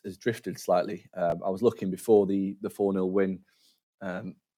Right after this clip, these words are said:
for West Ham against Bournemouth, and the Blades were, they, they were heavy odds on to beat what was a really struggling West Ham team, but they've drifted slightly, and I think that's about right, to be honest. I, I don't think West Ham are, in terms of the players that they have there, they're not as bad as what the results have suggested.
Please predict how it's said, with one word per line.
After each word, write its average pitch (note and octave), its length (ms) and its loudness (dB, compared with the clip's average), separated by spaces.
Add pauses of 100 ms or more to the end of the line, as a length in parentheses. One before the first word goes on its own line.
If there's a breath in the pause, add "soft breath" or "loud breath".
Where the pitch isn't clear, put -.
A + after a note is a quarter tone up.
(360)
for G#2+ 220 6
West G2 180 2
Ham G#2+ 160 -2
against G2 320 -2
Bournemouth, F2+ 340 -4
and F#2+ 140 -8
the F#2+ 60 -8
Blades A#2 280 4
were, G2 280 2 (420)
they, F#2 160 -10
they F#2+ 160 -2
were G2+ 80 2
heavy G2+ 280 0
odds F#2 180 0
on G#2 180 0
to - 100 -16
beat F#2+ 220 -4 (240)
what - 220 -8
was F#2+ 180 -4
a F#2+ 80 -4
really F#2+ 220 -2
struggling F#2+ 340 -8
West F2+ 240 -10
Ham G2+ 160 -8
team, G2 220 -14
but G#2+ 100 -10
they've G#2+ 100 -8
drifted - 360 -2
slightly, F2 340 -2
and F#2+ 140 -4 (420)
I C#3 40 -4
think G3+ 120 2
that's - 160 -2
about F2 280 2
right, G#2 260 4
to - 100 -20
be F#2 100 -8
honest. G#2 260 -8
I, A2+ 280 -6
I A#2+ 40 -6
don't B2+ 160 -2
think A2+ 120 -14
West G#2+ 220 -2
Ham G#2 160 -6
are, F#2+ 160 -6 (540)
in - 60 -12
terms A#2 200 2
of F#2+ 60 -4
the G2 60 -6
players G#2 340 0
that - 100 -14
they F#2+ 80 -10
have G#2+ 320 -2
there, F#2 180 -10
they're G2 120 -10
not A2+ 200 -2
as F#2 200 -14
bad G2 180 2
as F2+ 160 -10
what F#2 160 0
the F2+ 80 -4
results F#2 360 -4
have F#2 100 -14
suggested. F#2 560 -6